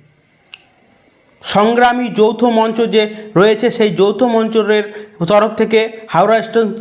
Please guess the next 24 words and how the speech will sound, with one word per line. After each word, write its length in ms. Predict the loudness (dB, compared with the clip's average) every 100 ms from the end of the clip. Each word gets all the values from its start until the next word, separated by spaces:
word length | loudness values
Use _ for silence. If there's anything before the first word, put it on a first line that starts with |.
| -4
স্টেশন 340 | -4 -2 0 0
থেকে 180 | 2 0 -2 -8 -2
প্রথম 300 | 0 2 2
আন্দোলনটি 800 | 0 0 0 0 -2 -4 -4 -8 -18 -20 -4 0
নবান্নর 380 | 2 2 0
দিকে 260 | -2 0 2
রওনা 340 | 2 2 0
হবে। 260 | -2 -2 -4 -6 -12 -20 -20 _ _
দ্বিতীয় 360 | -2 0 4 4
আন্দোলনটি 640 | 4 2 0 0 -2 -4 -6 -8 -16 _ _ _ -20 _ _
সাঁতরাগাছি, 800 | -4 0 2 4 4 4 -2 -4 -6 -8 -16 -20 -20 -20 -2
যে 80 | -2
সাঁতরাগাছি 760 | 0 0 2 4 4 2 -2 -2
থেকেও 280 | 0 4 4
একটি 320 | 2 -2 -4 0
পকেট 360 | 2 2 0 -2 -14 -20 -20 -20 -20 -20 _ 0
রুট 260 | 2 4 2
ধরে 240 | 2 2 2 -4 -12 -2
আরেকটি 480 | 2 2 0 0 2
আন্দোলন 480 | 2 0 0 0 -2 -6 -8 0
নবান্নর 600 | 4 4 4 2 0 -2
দিকে 260 | 0 0 2
রওনা 360 | 2 0 -2
হবে। 260 | -2 -2